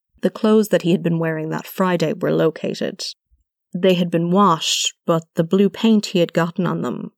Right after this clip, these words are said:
hadn't come off. The two boys were brought to separate police stations to be questioned on their whereabouts on the Friday afternoon. The police weren't sure that they had the right boys.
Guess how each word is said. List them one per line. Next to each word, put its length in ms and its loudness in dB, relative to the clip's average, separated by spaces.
hadn't 400 -4
come 200 -6
off. 500 -8
The 160 -2
two 240 2
boys 440 2
were 100 2
brought 540 -2
to 120 0
separate 440 -2
police 320 2
stations 520 -2
to 100 -10
be 100 -4
questioned 680 -6
on 180 2
their 200 4
whereabouts 800 0
on 120 0
the 80 -2
Friday 400 0
afternoon. 840 -6
The 100 0
police 460 0
weren't 240 2
sure 480 2
that 200 -2
they 100 2
had 480 0
the 160 -2
right 320 -4
boys. 680 0